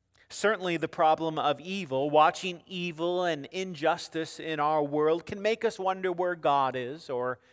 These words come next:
if he exists. Often, it is a battle of the relationship between feeling and truth.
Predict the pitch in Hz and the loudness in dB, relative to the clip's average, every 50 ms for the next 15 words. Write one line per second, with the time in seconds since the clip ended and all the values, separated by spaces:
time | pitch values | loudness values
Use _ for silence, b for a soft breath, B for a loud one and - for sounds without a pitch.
0 | b b 151 151 - 160 160 151 147 139 123 113 113 123 123 147 - - - - | b b -6 -6 -4 -4 -6 -6 -6 -8 -10 -10 -8 -8 -8 -8 -12 -16 -18 -18
1 | _ _ _ _ _ _ _ _ _ _ _ _ _ _ _ _ _ _ _ _ | _ _ _ _ _ _ _ _ _ _ _ _ _ _ _ _ _ _ _ _
2 | b b b b b b b b b 180 185 208 247 285 277 - 190 143 139 147 | b b b b b b b b b 4 6 8 8 8 6 4 2 2 2 0
3 | 151 180 180 180 185 160 185 170 - 170 170 170 175 185 185 190 190 175 170 165 | 2 2 4 4 4 4 4 4 6 8 8 8 8 8 6 6 8 8 8 8
4 | 160 156 165 143 165 170 175 202 233 254 - - 202 170 156 - - 156 139 143 | 6 4 0 2 2 4 4 4 4 2 -2 -6 -8 -8 -8 -6 -4 -2 -2 -2
5 | - - 165 160 - - - 190 190 185 185 180 165 - - - 202 202 202 196 | -4 -4 -8 -8 -8 -8 -8 -6 -6 -6 -6 -8 -10 -10 -10 -8 -6 -4 -2 -2
6 | 196 196 190 190 185 - - 170 170 160 143 - - - 180 156 123 - - _ | -2 -2 -4 -6 -8 -8 -8 -8 -8 -8 -10 -10 -4 -2 -2 -2 -4 -6 -12 _